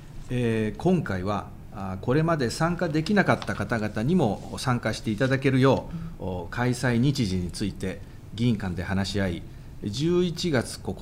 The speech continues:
Speaker 1: 日、十日の土日の二日間、えー、お昼の時間帯に、えー、市役所の議場などで、えー、開催をいたしました。
Speaker 2: はい。
Speaker 1: また、あ、皆さんの目に留まるよ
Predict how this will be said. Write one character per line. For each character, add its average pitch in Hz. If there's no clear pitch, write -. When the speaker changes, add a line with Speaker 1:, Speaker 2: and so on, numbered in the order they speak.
Speaker 1:
日、 104
十 117
日 117
の 101
土 117
日 156
の 147
二 -
日 135
間、 80
え 95
ー、 -
お 110
昼 156
の 151
時 139
間 147
帯 143
に、 170
え 95
ー、 -
市 -
役 127
所 104
の 113
議 98
場 156
な 160
ど 131
で、 147
え 95
ー、 95
開 110
催 101
を 131
い -
た 92
し -
ま 90
し -
た。 -
Speaker 2:
は -
い。 -
Speaker 1:
ま 160
た、 135
あ、 104
皆 143
さ 175
ん 135
の 120
目 127
に 104
留 104
ま 113
る 113
よ 113